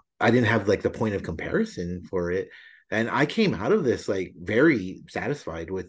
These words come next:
with the watch. And I think that it is, like, a lot of times we talk about, like, you know, a movie was made in, you know, n-, nineteen ninety-one, and then thirty years later, someone will be like, "Oh, yeah, like, the reason I did that is 'cause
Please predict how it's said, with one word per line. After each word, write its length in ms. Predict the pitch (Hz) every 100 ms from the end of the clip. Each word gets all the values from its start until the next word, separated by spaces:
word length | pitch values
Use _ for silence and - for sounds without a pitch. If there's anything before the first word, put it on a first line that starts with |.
| -
with 300 | 95 101 - -
the 120 | 98
watch. 480 | 87 80 107 95 -
And 140 | 104 - - -
I 100 | -
think 280 | 104 170 180
that 160 | 180 135
it 200 | 113 117
is, 380 | 104 117 143 139
like, 240 | 104 110 107
a 100 | 117
lot 220 | 113 117
of 100 | 135
times 240 | 147 131
we 80 | 123
talk 240 | 104 95 101
about, 320 | 90 90 87
like, 200 | 90 98
you 60 |
know, 120 | 98 90
a 60 |
movie 240 | 92 95 95
was 160 | 87
made 220 | 92 90
in, 300 | 87 82 87 - -
you 120 | 233 120
know, 100 | 80
n-, 240 | 90 113 127
nineteen 360 | 117 107 107
ninety-one, 480 | 92 90 85 71 73 76
and 200 | 92 90
then 220 | 80 80
thirty 240 | 107 104
years 200 | 92 90
later, 220 | 92 90
someone 320 | 90 92 90 90
will 140 | 85
be 100 | 87
like, 220 | 80 78
"Oh, 160 | 92 104
yeah, 300 | 95 92 87
like, 260 | 82 85 - - -
the 80 | 101
reason 320 | 107 113 113
I 120 | 98 90
did 200 | 85 82
that 140 | 76
is 120 | 80
'cause 340 | - 87 78